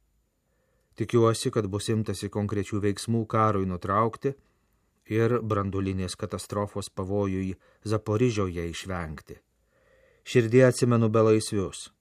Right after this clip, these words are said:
ypač tuos, kurių būklė sunki, ir prašau atsakingų institucijų stengtis, kad jie būtų išlaisvinti.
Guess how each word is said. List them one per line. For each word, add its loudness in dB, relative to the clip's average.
ypač 0
tuos, 0
kurių -4
būklė 0
sunki, -4
ir -4
prašau 2
atsakingų 0
institucijų -4
stengtis, -4
kad -4
jie 0
būtų -4
išlaisvinti. -4